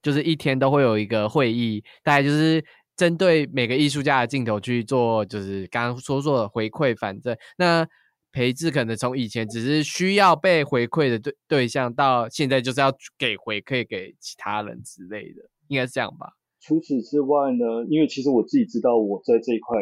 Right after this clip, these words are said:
Speaker 2: 不足，所以我其实很多时候会有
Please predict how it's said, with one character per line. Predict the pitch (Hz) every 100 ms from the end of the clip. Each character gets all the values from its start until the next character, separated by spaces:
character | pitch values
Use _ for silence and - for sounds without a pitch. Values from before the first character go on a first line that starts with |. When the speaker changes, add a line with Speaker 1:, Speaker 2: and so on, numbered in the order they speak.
| - _ -
Speaker 2:
不 | 123
足， | - - 107 - -
所 | 120 120
以 | 127 117 107 - _ - _ _
我 | 117 113
其 | 113 127
实 | 147
很 | - 110
多 | 101 127
时 | 123 110
候 | 113
会 | 113 127 117 - _ _ 127
有 | 127 117